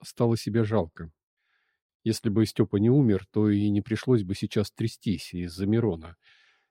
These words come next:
Я была согласна жить во лжи, но в покое. Однако никто мне не предложил такой сделки. Мирон молчал, пока я выезжала с парковки. Не спешил он поболтать и по дороге. Зато у меня накопились вопросы, и я решила их озвучить.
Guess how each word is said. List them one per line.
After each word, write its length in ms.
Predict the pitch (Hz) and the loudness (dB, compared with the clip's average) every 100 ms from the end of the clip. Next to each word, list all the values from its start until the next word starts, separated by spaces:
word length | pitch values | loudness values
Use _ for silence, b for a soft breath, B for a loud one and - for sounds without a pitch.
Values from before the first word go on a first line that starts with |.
| _ | _
Я 240 | 101 139 | 2 4
была 240 | 131 135 131 | 4 2 2
согласна 500 | 143 127 131 - 127 | 0 0 -2 0 0
жить 240 | 127 - | 0 0
во 100 | 139 | 2
лжи, 320 | 135 107 87 80 | 2 0 -2 -4
но 220 | 87 90 | -6 -6
в 100 | - | -4
покое. 540 | 110 - 123 95 80 _ _ _ _ _ _ - | -4 -2 0 0 -4 _ _ _ _ _ _ -4
Однако 440 | 90 101 107 110 | -2 0 0 0
никто 320 | 110 - 151 | 0 2 2
мне 180 | 131 127 | 4 4
не 120 | 123 | 2
предложил 500 | 117 113 135 123 87 | 0 0 2 2 -2
такой 260 | 92 - 92 | -8 -6 -8
сделки. 580 | 90 92 82 - 76 90 _ _ _ - | -4 -4 -4 -10 -14 -14 _ _ _ -2
Мирон 280 | 107 156 143 | 2 4 4
молчал, 600 | 107 87 - 104 113 120 _ _ | 0 -2 -4 -2 -2 -6 _ _
пока 240 | 87 - 113 | -8 -2 0
я 160 | 107 | 0
выезжала 480 | 92 90 80 95 101 | -2 -6 -6 -4 -4
с 80 | - | -4
парковки. 680 | 113 104 85 80 - 78 - b b b b - | -6 -4 -8 -10 -12 -16 -16 b b b b -2
Не 140 | 117 | 0
спешил 420 | - 139 - 156 | 2 -2 0 2
он 120 | 156 147 | 2 2
поболтать 540 | 117 110 104 110 - | 2 2 0 -2 -4
и 20 | |
по 120 | - | -4
дороге. 500 | 117 143 101 78 76 _ _ _ _ _ _ _ - | 0 0 0 -4 -20 _ _ _ _ _ _ _ -8
Зато 380 | 87 110 139 151 | 0 2 4 4
у 80 | |
меня 240 | 147 113 120 | 6 4 2
накопились 560 | 131 135 - 113 120 | 0 -2 0 -2 2
вопросы, 500 | 139 - 98 90 92 | 0 0 -2 -2 -2
и 200 | 95 113 | 0 0
я 200 | 117 104 | 2 2
решила 380 | 107 123 98 101 | 2 -2 -2 -2
их 160 | 101 120 | -2 -4
озвучить. 480 | 110 87 80 78 | -6 -8 -10 -12